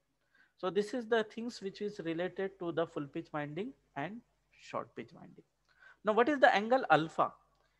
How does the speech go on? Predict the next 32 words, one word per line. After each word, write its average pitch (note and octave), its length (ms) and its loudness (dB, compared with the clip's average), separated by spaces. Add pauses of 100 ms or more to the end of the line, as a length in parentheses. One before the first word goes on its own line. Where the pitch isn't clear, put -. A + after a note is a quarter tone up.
(200)
Alpha A3+ 580 4 (120)
is F#3 260 -2 (120)
the A#3+ 80 6 (160)
angle, F#3+ 440 -8 (360)
slot A3+ 460 -2
angle. C3 200 -12 (100)
Say, A3+ 80 -6
suppose, B3 420 -4
for A3 160 -4
example, F#3+ 460 -10 (520)
there G#3 220 2
are A3+ 220 2 (220)
some G3 280 -6
slots F#3 460 2
are E3 160 2
here C#3+ 280 -6 (460)
over D#3 200 0
the E3 140 2
periphery C#3+ 520 -2
of C3 140 -6
armature. C3+ 540 -6 (1080)
Say, A#3 180 4
for A3+ 200 6
example, G#3+ 580 0
there F#3 160 2
are A3 200 0 (280)
total G3+ 380 -4
thirty-six E3+ 560 -8
slots C3+ 320 -8
are B2+ 180 -6
there. - 160 -12 (1400)
Slots D#3+ 340 0